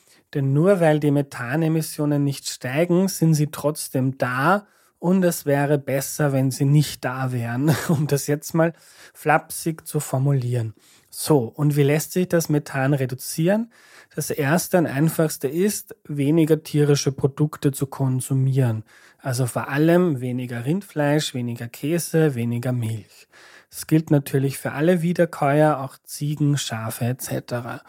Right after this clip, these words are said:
Das heißt übrigens nicht, dass wir in Österreich und in Deutschland unbedingt weniger Rinder halten sollten,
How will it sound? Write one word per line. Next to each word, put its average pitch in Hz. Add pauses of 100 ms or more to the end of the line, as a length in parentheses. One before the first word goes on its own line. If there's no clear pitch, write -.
(440)
Das -
heißt 139
übrigens 135
nicht, 202
dass 165
wir 160
in 143
Österreich 143
und 143
in 143
Deutschland 131
unbedingt 139
weniger 127
Rinder 151
halten 160
sollten, 127